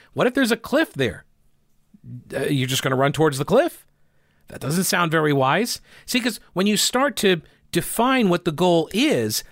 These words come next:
then we all have a similar understanding and we can share in the effort. But we also know when we get there. And when we get there, that means some of the things you've been doing,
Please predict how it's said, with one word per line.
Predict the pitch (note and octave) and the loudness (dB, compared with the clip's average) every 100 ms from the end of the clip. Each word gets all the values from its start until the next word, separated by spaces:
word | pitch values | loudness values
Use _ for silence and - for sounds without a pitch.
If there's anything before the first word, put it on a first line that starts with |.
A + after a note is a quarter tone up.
| - | -2
then | F3 A#3 | 0 2
we | G#3 | 0
all | G3+ A3+ G3+ | 2 2 2
have | G#3 | 0
a | F#3+ | 0
similar | - G#3 A#3+ B3+ | 0 2 2 2
understanding | G#3 G3 F#3 - E3+ E3+ G#2+ E2+ - | 2 0 -2 -2 -2 -2 -4 -8 -6
and | - | -2
we | D#3+ | 0
can | D#3 | 0
share | C#3 - - G#3 G3+ F3 E3+ - | 0 -2 0 2 2 2 0 -2
in | D#3 D#3 D3+ D3 - _ _ | -2 0 0 -2 -4 _ _
the | C3+ B2+ D3+ C#3+ - | -6 0 0 0 -2
effort. | G3+ - F#2 - - _ - _ _ - | -4 -2 -8 -8 -18 _ -20 _ _ -4
But | A#3 D#4+ D#4 B2 A#2+ - - _ _ | 0 2 2 2 0 -2 -12 _ _
we | - D3+ | -2 2
also | A#3 D#4+ F#3 | 4 2 2
know | D#3+ | 2
when | D3 C#3+ | 2 0
we | C3+ | 0
get | A#3+ C4 | 0 -2
there. | D#2+ - _ _ _ _ _ _ _ - - | -4 -14 _ _ _ _ _ _ _ -16 -4
And | E3 | 0
when | D#3+ | 0
we | D#3+ | 0
get | D3 D4+ - | 0 -2 0
there, | A#2 | -2
that | A2+ D#3 | 0 -2
means | D3+ D3+ C#3+ - - | 0 0 -2 -4 -4
some | - F4 | -2 -2
of | |
the | C#4 | -2
things | A3+ F#3 | 0 0
you've | G#3 F3+ | 0 0
been | D#3+ | -2
doing, | C3+ F#3 B3 C4 | 0 2 2 -2